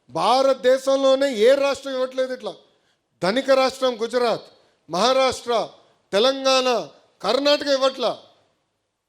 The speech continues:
లోటు బడ్జెట్ ఉన్నా ఇచ్చిన హామీని నిలబెట్టుకోవాల లక్ష్యంతో ఈరోజు మనం ఇలాంటి సంక్షేమ కార్యక్రమాలు చేస్తున్నాం. తెలియజేయండి, గడప గడప తీసుకెళ్ళాలి, ఆ బాధ్యత మనందరిపైన ఉందని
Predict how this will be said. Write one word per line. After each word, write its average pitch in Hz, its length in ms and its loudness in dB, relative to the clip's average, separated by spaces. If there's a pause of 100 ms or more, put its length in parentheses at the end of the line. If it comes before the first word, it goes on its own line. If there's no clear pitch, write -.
(120)
లోటు 240 380 2
బడ్జెట్ 240 480 -4
ఉన్నా 247 400 -6 (380)
ఇచ్చిన 247 380 0
హామీని 240 320 2
నిలబెట్టుకోవాల 247 640 0
లక్ష్యంతో 247 720 -4 (160)
ఈరోజు 220 360 -2
మనం 226 140 -4
ఇలాంటి 208 280 -2
సంక్షేమ 233 440 -4
కార్యక్రమాలు 226 600 -4
చేస్తున్నాం. 151 460 -8 (680)
తెలియజేయండి, 247 480 -2 (1500)
గడప 208 220 0
గడప 247 340 2
తీసుకెళ్ళాలి, 220 540 -6 (920)
ఆ 151 160 0
బాధ్యత 165 560 -2
మనందరిపైన 202 760 -4
ఉందని 196 440 -2